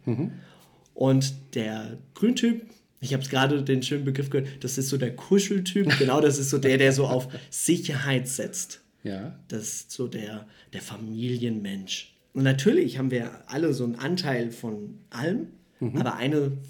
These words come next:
Speaker 2: Farbe ist immer dominant.
Speaker 1: Mhm.
Speaker 2: Und ganz wichtig ist dann halt zu sehen, wie kann ich den am besten abholen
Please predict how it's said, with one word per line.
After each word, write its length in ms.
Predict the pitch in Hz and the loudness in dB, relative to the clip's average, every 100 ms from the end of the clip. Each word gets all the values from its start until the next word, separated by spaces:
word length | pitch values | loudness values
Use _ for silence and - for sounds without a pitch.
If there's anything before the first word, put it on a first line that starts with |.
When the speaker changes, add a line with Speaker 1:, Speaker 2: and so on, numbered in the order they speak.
| - | -12
Speaker 2:
Farbe 380 | 131 151 143 127 | -4 -2 2 0
ist 160 | 127 | 0
immer 220 | 139 135 | 0 0
dominant. 540 | 123 117 113 113 113 - - - | 0 0 0 0 0 -2 -10 -6
Speaker 1:
Mhm. 340 | 107 170 - - - - | -4 -4 -8 -20 -18 -12
Speaker 2:
Und 200 | 143 120 | -10 -6
ganz 220 | 123 127 139 | -4 -4 -4
wichtig 220 | 135 139 | -6 -4
ist 160 | 135 | -4
dann 140 | 127 120 | -6 -6
halt 120 | 123 | -6
zu 140 | 135 | -6
sehen, 380 | 117 117 120 120 - _ - | -2 0 0 -4 -12 _ -14
wie 420 | - 135 139 139 - - _ - | -4 0 2 0 -4 -14 _ -8
kann 200 | 127 127 | -4 -4
ich 100 | 135 | -2
den 120 | 123 | -2
am 100 | 120 | -2
besten 300 | 113 - 117 | -4 -8 -6
abholen 480 | 160 - 117 110 | -6 -6 -6 -8